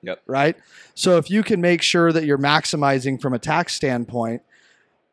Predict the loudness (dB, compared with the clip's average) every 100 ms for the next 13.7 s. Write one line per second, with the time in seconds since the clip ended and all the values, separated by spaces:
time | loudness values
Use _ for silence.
0 | _ _ -20 -6 2 2 4 0 0 2
1 | 2 0 0 0 0 -2 -4 0 0 2
2 | -2 -2 -4 -6 0 2 4 2 _ _
3 | -2 -2 0 0 0 -2 -4 -4 -6 -6
4 | -10 _ _ _ _ _ _ -12 -10 -14
5 | _ -4 0 2 0 -4 -8 -6 -4 -4
6 | -4 -6 -8 -6 -6 -6 -8 -8 -8 -10
7 | -10 -8 -8 -8 -10 -10 -8 -10 -10 -6
8 | -6 -8 _ _ _ -8 -6 -6 -8 -8
9 | -10 -12 -16 _ _ -20 -14 -6 -4 -2
10 | -4 -4 -4 -4 -6 -8 -8 -10 -8 -10
11 | -10 -10 -10 -8 -8 -8 -8 -10 -10 -10
12 | -10 -12 -10 -12 -16 -18 -14 -12 -8 -8
13 | -8 _ -12 -4 -4 -4